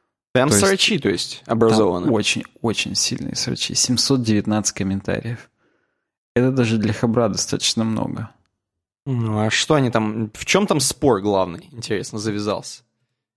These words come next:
Speaker 2: Ой, там, э, начали немножечко сраться, что у ноутбуков, увы, проблемы с охлаждением при высокой нагрузке. Мне, блин, на ноутбук приходилось класть мокрые салфетки в качестве дополнительного охлаждения, а затем их менять по мере того, как они становились очень горячими.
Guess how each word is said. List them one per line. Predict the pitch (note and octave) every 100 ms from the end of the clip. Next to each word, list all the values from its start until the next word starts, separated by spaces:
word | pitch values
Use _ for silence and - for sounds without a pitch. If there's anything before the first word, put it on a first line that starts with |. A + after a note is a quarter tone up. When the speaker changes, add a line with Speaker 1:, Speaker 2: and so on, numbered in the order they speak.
| - - -
Speaker 2:
Ой, | F#2 -
там, | - B2 D#3+ F#3+
э, | D3 A2
начали | A2 B2 - C#3 C3 -
немножечко | A#2+ A2+ B2 - - G#2
сраться, | - B2+ D#3 - A2+
что | - - G#2 F#2+
у | G#2
ноутбуков, | G#2 G#2+ G#2 D#3 C3+ -
увы, | C3 G#2+ E3+
проблемы | A2+ G2 A2+ C#3+
с | -
охлаждением | G#2+ A#2 G2+ G#2+ C3 A#2
при | G2+ G2+
высокой | G2 B2 A#2+ G#2
нагрузке. | G2 G2 F#2+ - - - _ _ _ _ -
Мне, | B2
блин, | B2 B2+ A#2+ A2
на | A2+
ноутбук | G#2+ A#2 E3+
приходилось | - - A2 C#3 -
класть | A#2 B2+ A#2
мокрые | A#2+ B2 A2+
салфетки | - G#2+ - C3 A#2+
в | -
качестве | A#2 - - G2+
дополнительного | G#2+ A2+ A2+ G#2 F#2+
охлаждения, | - A2 G2 G2+ E2+ F2+
а |
затем | F#2+ C3+ B2
их | -
менять | G#2+ A#2 C3+
по | A2
мере | G#2 G#2+ G#2+
того, | G#2+ C3+
как | B2 G#2
они | G2+ A2
становились | - G2+ G2+ B2 - G#2+
очень | - G2+
горячими. | F#2+ F#2 E2 - C3+